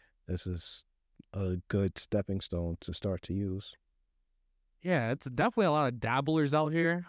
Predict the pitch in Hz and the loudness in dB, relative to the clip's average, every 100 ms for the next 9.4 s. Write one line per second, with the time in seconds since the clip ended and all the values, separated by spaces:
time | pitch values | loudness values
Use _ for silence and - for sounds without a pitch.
0 | - 120 120 117 113 127 127 131 - 131 | -4 0 2 4 2 0 0 -2 0 -2
1 | - 127 120 117 110 120 131 131 120 120 | 0 2 4 4 2 -2 -2 0 2 2
2 | 123 123 117 - - 120 110 107 123 - | 2 0 -2 -4 -4 0 0 0 -2 0
3 | 127 120 113 117 120 120 120 120 - - | 2 2 4 2 2 2 2 0 -2 -10
4 | - - - 120 123 117 107 131 151 156 | -18 -20 -6 0 2 4 2 2 2 2
5 | 143 - 147 143 143 - 139 - 143 135 | 0 2 4 4 2 0 -2 0 2 2
6 | 120 131 - 135 120 127 113 - - 135 | 2 -2 -2 -2 0 2 0 -2 -4 -2
7 | 143 135 127 139 135 143 151 151 - 120 | -2 -2 0 2 2 2 2 0 0 -4
8 | - 123 123 - 139 127 131 120 110 - | -4 -8 -8 -2 -2 0 -2 -2 -4 -6
9 | 120 135 147 | -2 0 0